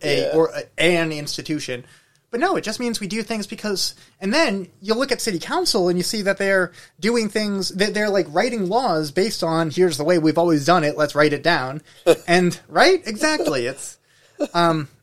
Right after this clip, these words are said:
Speaker 1: anyways, yeah, institutional. <laughs>
Speaker 2: Comical, man.
Speaker 1: Um, so, uh, what else have you done in twenty twenty-three? Let's go through the first few things on your list,
Speaker 2: All
Speaker 1: like,
Speaker 2: right.
Speaker 1: chronologically.
Speaker 2: Yeah. <coughs> Oh, God.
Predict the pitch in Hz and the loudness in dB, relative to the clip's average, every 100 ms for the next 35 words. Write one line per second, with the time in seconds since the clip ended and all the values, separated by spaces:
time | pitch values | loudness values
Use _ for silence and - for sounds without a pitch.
0 | _ 185 165 127 - - 156 120 - 196 | _ 2 2 0 -6 -2 -2 0 -4 -6
1 | 196 175 127 - - - 139 - - _ | -4 -4 -6 -10 -16 -12 -12 -12 -18 _
2 | 90 82 - - 57 - - - - _ | -6 -6 -8 -14 -14 -14 -14 -16 -18 _
3 | _ _ _ 170 160 147 - - - 202 | _ _ _ -4 -4 -4 -10 -8 -2 -2
4 | 196 202 202 220 330 320 285 269 262 262 | -2 -2 0 4 4 2 -2 -2 -2 -2
5 | 240 233 214 220 214 208 202 185 135 151 | -4 -6 -4 -4 -4 -6 -4 -4 -4 -6
6 | 147 190 180 196 175 160 160 180 - - | -4 -4 -2 -2 0 0 -2 -4 -6 -6
7 | 175 151 156 147 143 139 131 123 - - | -6 -4 -6 -6 -6 -6 -6 -6 -6 -12
8 | - 127 123 95 160 147 135 120 - - | -8 -2 0 4 4 6 4 0 -10 -20
9 | _ _ _ 127 131 - - - - - | _ _ _ 4 6 6 4 2 2 2
10 | - - - _ _ - - 427 - - | -2 -16 -20 _ _ -2 2 4 4 4
11 | - - 185 127 117 104 - | 4 6 4 4 2 2 0